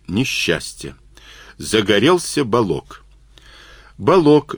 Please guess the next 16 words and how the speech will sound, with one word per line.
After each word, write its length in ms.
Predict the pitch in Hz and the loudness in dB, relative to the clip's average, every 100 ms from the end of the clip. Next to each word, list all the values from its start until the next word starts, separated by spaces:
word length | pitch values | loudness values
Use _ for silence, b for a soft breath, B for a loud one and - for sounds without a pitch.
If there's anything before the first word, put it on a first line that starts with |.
| - | -6
жилой 400 | 98 123 180 175 | 0 2 2 0
домик 640 | 104 101 98 95 92 - | 2 4 4 2 -2 -10
в 40 | - | -16
санно-гусеничных 1300 | - 110 107 95 90 80 101 - 90 82 - 82 - | -4 0 0 0 -2 -2 -4 -4 -8 -8 -6 -8 -8
походах, 680 | - 73 - 170 180 180 - B B B B | -10 -8 0 2 2 -2 -8 B B B B
он 200 | 113 151 | 0 0
закрепляется 1040 | 101 - 85 - 90 85 80 - 82 80 - | -2 -6 -6 0 2 2 0 -6 -6 -6 -8
на 180 | 98 82 | -10 -10
санях 680 | - 73 71 156 180 - - - | -8 -8 -2 -2 -4 -10 -20 -6
или 240 | 113 165 | -4 -2
в 80 | 160 | -4
кузове 480 | - 101 110 123 117 | -8 -10 -8 -8 -10
тягача. 640 | 113 101 92 - 78 64 - _ _ _ _ - _ _ _ _ _ B B B B B B B | -10 -10 -10 -10 -12 -12 -18 _ _ _ _ -20 _ _ _ _ _ B B B B B B B
Почему 320 | 107 156 156 | -2 2 4
это 200 | 110 - | 4 2
произошло? 680 | 76 85 76 78 - 67 67 | -2 -2 -2 -6 -8 -14 -18